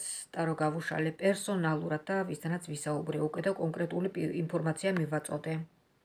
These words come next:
ჩემო კარგებო, თქვენ, ვინც, ვისთანაც ვისაუბრე, თქვენ არ გეხებათ ეს,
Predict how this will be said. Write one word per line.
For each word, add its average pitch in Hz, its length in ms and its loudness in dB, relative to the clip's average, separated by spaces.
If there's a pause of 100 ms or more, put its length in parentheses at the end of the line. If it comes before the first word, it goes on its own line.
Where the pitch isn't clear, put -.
(480)
ჩემო 202 340 4
კარგებო, 160 520 2 (160)
თქვენ, 180 400 2 (1120)
ვინც, 185 300 2
ვისთანაც 170 560 4
ვისაუბრე, 160 640 4
თქვენ 185 240 2
არ 160 160 4
გეხებათ 160 480 -4
ეს, 156 180 -6